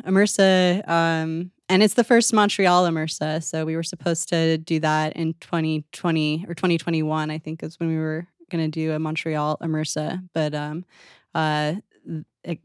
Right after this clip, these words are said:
of course, got postponed. So first in-person event since, uh, since,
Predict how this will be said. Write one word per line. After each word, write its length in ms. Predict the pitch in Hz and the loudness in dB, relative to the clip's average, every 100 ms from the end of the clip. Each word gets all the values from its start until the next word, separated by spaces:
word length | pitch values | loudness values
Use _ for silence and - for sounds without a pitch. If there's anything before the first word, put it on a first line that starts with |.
| - | -10
of 120 | 160 | -8
course, 240 | - 160 | -4 -4
got 220 | - 170 - | 0 -2 2
postponed. 720 | 170 165 - 160 160 156 160 | 0 0 -2 -2 0 -2 -4
So 340 | - 156 156 202 | -2 -2 -2 -2
first 320 | - 196 - | 0 2 0
in-person 840 | - 185 - 175 - 170 165 170 - - - _ - | 0 0 2 0 2 0 2 -2 -6 -20 -20 _ -2
event 420 | 175 160 156 - | 0 2 0 -4
since, 500 | - 160 151 - - | -6 -4 -4 -4 -2
uh, 280 | 151 156 180 180 _ | 0 0 -2 -6 _
since, 380 | - - 147 - | -12 -8 -6 -8